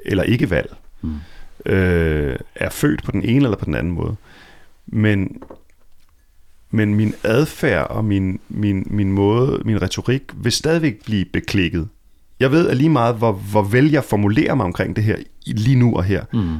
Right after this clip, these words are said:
Speaker 1: så vil der stadig være nogen, som ikke føler den respekt,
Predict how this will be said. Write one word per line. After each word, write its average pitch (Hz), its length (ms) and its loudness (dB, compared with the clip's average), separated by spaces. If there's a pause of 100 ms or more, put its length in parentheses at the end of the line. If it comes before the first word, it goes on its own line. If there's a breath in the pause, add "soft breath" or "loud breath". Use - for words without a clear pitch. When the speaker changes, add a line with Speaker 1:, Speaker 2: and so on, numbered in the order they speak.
Speaker 1:
så - 180 -2
vil 139 100 -2
der 117 80 0
stadig 175 320 0
være 127 120 2
nogen, 110 680 4
som - 320 -4
ikke 127 220 2
føler 139 400 0
den - 300 -2
respekt, - 560 -4